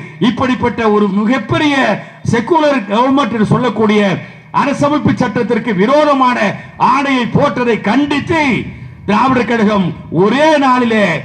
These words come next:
அறிவித்து போர் முழக்கமிட்டு நம்முடைய கவிஞர் தலைமையிலே தொலைக்காட்சி நிலையத்திற்கு முன்பாக ஒரு போராட்டத்தை நடத்தினார்கள் என்று சொன்னால், சுயமரியாதை இயக்கம் நீர்த்து போகாத இயக்கமாக, அன்றைக்கு கொள்கை உணர்வுள்ள இயக்கமாக,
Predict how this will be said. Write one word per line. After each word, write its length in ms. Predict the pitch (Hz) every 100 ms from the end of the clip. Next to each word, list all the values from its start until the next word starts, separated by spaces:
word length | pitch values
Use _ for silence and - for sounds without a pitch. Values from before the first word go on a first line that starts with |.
| - -
அறிவித்து 760 | 165 220 262 254 240 330 330
போர் 380 | 220 220 277 277 240
முழக்கமிட்டு 840 | 240 233 220 220 - 285 311 - - -
நம்முடைய 300 | 214 226 226
கவிஞர் 460 | 208 220 277 277 220
தலைமையிலே 500 | 220 240 233 220 202 175 - - -
தொலைக்காட்சி 640 | 202 269 294 294 269 -
நிலையத்திற்கு 540 | 233 233 233 220 214 214
முன்பாக 640 | 208 247 247 214 220 196 - -
ஒரு 180 | 220 208
போராட்டத்தை 680 | - 294 294 247 269 226
நடத்தினார்கள் 720 | 220 220 - 240 233 202 196 127 -
என்று 200 | 202 214
சொன்னால், 560 | 185 202 220 262 302 165 - - -
சுயமரியாதை 720 | - 247 262 240 233 214 214
இயக்கம் 500 | 208 214 196 147 - - 165
நீர்த்து 380 | 262 302 - 302 -
போகாத 420 | 320 240 254 247
இயக்கமாக, 640 | 220 - 208 202 160 151 - - - - - -
அன்றைக்கு 400 | 240 247 220 220
கொள்கை 380 | 233 285 277 269
உணர்வுள்ள 520 | 254 277 277 277 247
இயக்கமாக, 720 | 233 240 262 233 202 190